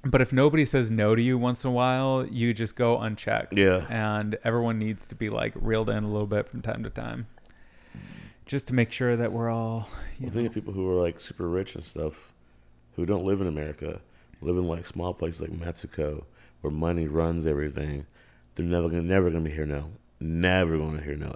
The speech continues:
Speaker 2: ever.
Speaker 1: Yeah, but you're not in America, so what's the
Speaker 2: Yeah.
Speaker 1: point? Like, you're not, you know, like, what are you gonna do? Just sit on a beach? I guess you can
Speaker 2: I
Speaker 1: go do
Speaker 2: mean,
Speaker 1: that.
Speaker 2: yeah. Like, right now, was it Mexico's having an issue with tourism? Europeans, Americans going there to live there.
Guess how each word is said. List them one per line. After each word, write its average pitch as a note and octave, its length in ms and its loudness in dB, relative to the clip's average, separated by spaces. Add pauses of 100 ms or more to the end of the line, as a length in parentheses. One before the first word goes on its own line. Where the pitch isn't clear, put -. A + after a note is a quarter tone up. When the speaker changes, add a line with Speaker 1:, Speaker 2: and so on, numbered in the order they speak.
Speaker 2:
ever. - 340 -6 (640)
Speaker 1:
Yeah, C3 120 2
but G#2+ 240 -2
you're A2 260 0
not G#2+ 200 -2
in A2 60 -6
America, G#2+ 640 -2
so - 400 -10
what's - 140 -6
the - 60 -4
Speaker 2:
Yeah. - 60 -8
Speaker 1:
point? - 280 -6 (160)
Like, A#2+ 240 -6
you're B2+ 100 4
not, A#2+ 460 4
you C#3 160 2
know, A2 200 6
like, A2 260 4 (240)
what A#2+ 180 -2
are - 20 -2
you A2 60 -2
gonna G#2+ 180 -4
do? G#2+ 180 -6
Just - 380 -12
sit A2+ 220 -6
on G#2 140 -6
a G2+ 40 -8
beach? A2 420 -8
I G#2+ 60 -2
guess G#2+ 400 -4
you - 80 -12
can G#2+ 220 -8
Speaker 2:
I - 40 -6
Speaker 1:
go F#2 40 0
do F#2 100 2
Speaker 2:
mean, D#2 100 0
Speaker 1:
that. D#2+ 120 0
Speaker 2:
yeah. E2 260 2 (840)
Like, F2+ 100 2
right F#2+ 140 4
now, G2 260 2
was F2+ 200 2
it E2 80 -2 (320)
Mexico's F2 580 -2
having E2 220 0
an - 60 -8
issue E2 440 0
with D2+ 260 -2 (340)
tourism? F#2 720 0 (440)
Europeans, D#2 600 -2
Americans D2+ 460 -4
going D2+ 200 -4
there D2+ 100 -2
to D#2+ 40 -6
live D2+ 320 -4
there. C#2+ 340 -6